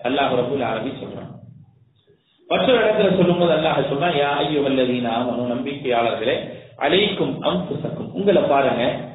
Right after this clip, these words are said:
உங்களை பாதுகாத்துக்கங்க, உங்களை நீங்க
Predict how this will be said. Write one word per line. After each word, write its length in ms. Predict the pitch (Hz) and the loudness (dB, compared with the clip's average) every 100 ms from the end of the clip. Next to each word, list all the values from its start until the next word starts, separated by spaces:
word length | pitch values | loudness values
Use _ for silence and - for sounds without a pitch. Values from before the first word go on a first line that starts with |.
| - - | -18 -4
உங்களை 380 | - 233 302 254 | 2 6 6 4
பாதுகாத்துக்கங்க, 840 | - 202 214 185 160 - 120 107 104 95 - - - - _ _ | 2 2 2 2 0 -2 -4 -8 -10 -12 -16 -20 -20 -20 _ _
உங்களை 340 | - 202 240 214 | -4 2 4 4
நீங்க 260 | 180 160 | 2 2